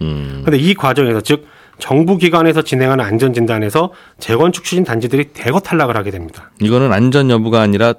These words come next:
Speaker 1: 부동산 경기 내지는 정부의 정책을 보고 결정하겠다는 거죠.
Speaker 2: 그렇죠. 그러다 보니까 정부가
Speaker 1: 음.
Speaker 2: 재건축을 막는 거 아니냐 이런 원성이 좀 나오긴 했거든요. 왜냐하면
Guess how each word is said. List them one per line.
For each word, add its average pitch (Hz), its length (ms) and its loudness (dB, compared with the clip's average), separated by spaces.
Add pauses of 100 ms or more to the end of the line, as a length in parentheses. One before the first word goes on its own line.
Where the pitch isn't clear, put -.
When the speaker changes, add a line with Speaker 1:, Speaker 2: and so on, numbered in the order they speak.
Speaker 1:
부동산 120 500 0
경기 104 400 0
내지는 101 320 0
정부의 101 400 -2
정책을 101 760 -4
보고 98 280 -6
결정하겠다는 110 680 -4
거죠. - 320 -6
Speaker 2:
그렇죠. - 300 -4
그러다 151 320 2
보니까 135 300 0
정부가 143 380 0
Speaker 1:
음. 143 40 0
Speaker 2:
재건축을 139 360 0
막는 127 380 2
거 170 80 4
아니냐 113 320 0
이런 143 180 0
원성이 135 380 0
좀 156 100 0
나오긴 110 360 -4
했거든요. 156 380 -4
왜냐하면 165 460 2